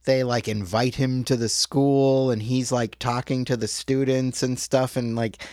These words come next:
they don't bring self-help gurus to high schools to talk to high school kids. You know, it's, it's a lot of illogical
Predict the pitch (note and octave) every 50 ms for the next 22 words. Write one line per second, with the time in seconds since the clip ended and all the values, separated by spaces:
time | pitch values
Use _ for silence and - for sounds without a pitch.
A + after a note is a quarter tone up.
0 | - - - - A#3 A3+ A3+ A3 D3+ C3 F#2+ - - F#2+ A2 A#2+ B2+ B2 G#2+ -
1 | - - - - G#2+ A#2+ A#2+ A2+ - - G2+ A#2+ A#2 A#2+ A2 - - E2+ - A2
2 | A2+ A#2+ B2 A#2 A2+ A#2 A#2 A#2 A#2 A#2 - - - - - - A2 A2 A#2+ A#2+
3 | - - - - B2+ B2 A#2+ B2 A#2+ A#2+ A#2+ - - A#2+ - - B2 A#2 A#2+ B2
4 | - - - B2+ A#2 A2+ A2 G#2 - D3 - - - - - - - A2+ A#2 B2
5 | A#2+ - - - B2 A#2+ A#2 A#2+ A#2 A#2 - - - A#2 A#2 A#2 A#2 A#2 A2+ A2
6 | A2 B2+ C3 D3+ G#3 A#3 A3 A#2 G#2+ G#2+ A2 - C#3+ D3 - - - - - -
7 | - - - _ - - D#3 C#3+ - E3 D#3+ D#3 D3+ C#3+ C#3+ C#3+ C#3 C3 B2 A2
8 | G2 G2 F#2 - - _ - - - C3+ C3 B2+ B2 A#2 A2+ A2 A2+ A2+ A2 -
9 | A#2 - - A2+ G#2+ G2 F#2+ F#2 F2+ F2+ F2 - -